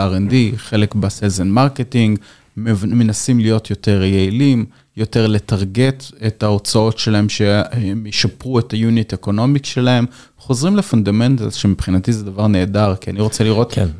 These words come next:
Speaker 1: unit economics טובים, ואני
Speaker 2: זה לא תמיד כיף הדברים האלו, אבל אין מה לעשות. אה, ענף שלא מתכופף כשיש רוח חזקה, טיבו להישבר, אין פה מה, דינו להישבר. אין, אין, המציאות השתנתה. מי שלא הבין שהמציאות השתנתה בחצי שנה האחרונה הזו,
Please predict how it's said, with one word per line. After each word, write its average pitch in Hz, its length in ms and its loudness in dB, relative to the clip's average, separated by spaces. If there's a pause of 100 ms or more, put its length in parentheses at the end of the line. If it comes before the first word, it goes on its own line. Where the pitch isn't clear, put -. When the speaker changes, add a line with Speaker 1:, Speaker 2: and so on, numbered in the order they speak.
Speaker 1:
unit 113 380 0
economics 110 420 0
טובים, 113 420 2
ואני 101 420 0 (320)
Speaker 2:
זה 117 120 -2
לא 123 60 2
תמיד 127 220 0
כיף 135 260 0
הדברים 135 400 0
האלו, 135 220 2
אבל 101 200 2
אין 104 100 2
מה 110 100 2
לעשות. 101 540 0
אה, 92 540 2
ענף 107 300 0
שלא 107 280 0
מתכופף 107 500 -2
כשיש 101 360 0
רוח 110 180 2
חזקה, 101 680 0 (480)
טיבו 107 280 2
להישבר, 98 600 0
אין 95 100 0
פה 110 100 2
מה, 95 480 2
דינו 107 300 2
להישבר. 87 500 -2
אין, 98 160 -2 (140)
אין, 110 220 -4 (480)
המציאות 113 440 0
השתנתה. 123 380 0
מי 110 120 2
שלא 135 240 0
הבין 120 300 2
שהמציאות 107 540 0
השתנתה 104 380 -2
בחצי 104 300 0
שנה 107 220 2
האחרונה 107 400 0
הזו, 120 380 0